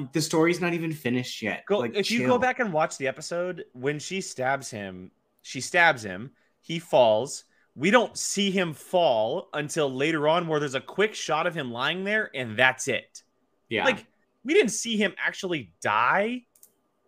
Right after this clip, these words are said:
Speaker 2: Like, he was just laying there. We don't know if he was dead, alive,
Speaker 1: I mean, he
Speaker 2: breathing,
Speaker 1: did get,
Speaker 2: et cetera.
Speaker 1: he did get murked, like, quiet. It was essentially
Speaker 2: Oh, for sure.
Speaker 1: the same, like, Qui-Gon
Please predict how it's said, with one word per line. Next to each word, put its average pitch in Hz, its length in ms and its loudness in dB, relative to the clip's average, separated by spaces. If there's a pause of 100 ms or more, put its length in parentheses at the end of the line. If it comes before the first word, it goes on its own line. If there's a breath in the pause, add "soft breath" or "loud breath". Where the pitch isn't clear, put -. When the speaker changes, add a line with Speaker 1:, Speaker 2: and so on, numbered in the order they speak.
(160)
Speaker 2:
Like, 156 140 -2
he 220 140 -4
was 226 140 -2
just 202 200 -2
laying 196 400 -2
there. 110 240 -6
We 151 100 0
don't 233 140 -2
know 156 140 0
if 127 80 -2
he 127 100 0
was 104 160 -6
dead, 147 300 6
alive, 147 540 4
Speaker 1:
I 147 60 4
mean, 156 140 12
he 156 160 6
Speaker 2:
breathing, 165 200 6
Speaker 1:
did 135 60 0
get, 165 160 4
Speaker 2:
et 151 140 -2
cetera. 147 160 0
Speaker 1:
he - 60 6
did 165 200 6
get 127 320 0
murked, 131 600 2
like, 117 260 -2
quiet. 107 320 0
It 135 140 6
was 135 160 4
essentially 135 320 -4 (340)
Speaker 2:
Oh, 202 140 8
for 139 140 4
sure. 127 140 6
Speaker 1:
the 120 60 2
same, 117 400 2
like, 107 380 -2
Qui-Gon 113 680 -2